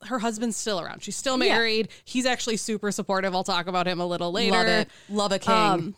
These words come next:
Speaker 1: but basically, she said, quote, "The work was the top priority, so I was certainly willing to sacrifice my personal life." She was like, "I know how important this was. Like, as someone who has suffered from a terrible disease,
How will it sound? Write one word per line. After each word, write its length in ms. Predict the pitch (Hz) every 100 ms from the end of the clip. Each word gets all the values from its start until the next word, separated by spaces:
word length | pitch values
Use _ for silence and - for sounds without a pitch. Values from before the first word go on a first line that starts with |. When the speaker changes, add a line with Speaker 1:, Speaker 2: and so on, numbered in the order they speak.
| -
Speaker 1:
but 100 | 226
basically, 400 | 233 233 247 220
she 300 | 208 - 247
said, 320 | - 226 180
quote, 400 | - 233 185 -
"The 100 | 202
work 280 | 208 220 247
was 180 | 302 262
the 60 | 285
top 300 | 370 339 -
priority, 640 | 240 220 190 190 190 196
so 300 | - 196 -
I 140 | 190
was 180 | 185 190
certainly 400 | - 202 208 214
willing 320 | 185 185 185
to 60 | 180
sacrifice 640 | - 165 - 165 143 -
my 80 | 151
personal 440 | 160 - 160 185 156
life." 220 | 147 185
She 160 | -
was 100 | 214
like, 140 | 220 240
"I 140 | 226
know 320 | 202 196 196
how 180 | 196 208
important 480 | 202 185 196 170 185
this 220 | 170 -
was. 280 | 262 269 247
Like, 140 | 233
as 220 | 214 214 185
someone 320 | 226 214 196
who 120 | 202
has 140 | 190
suffered 340 | - - - 190
from 160 | 196
a 60 | 170
terrible 480 | - 185 180 180 185
disease, 760 | 180 185 240 247 240 240 220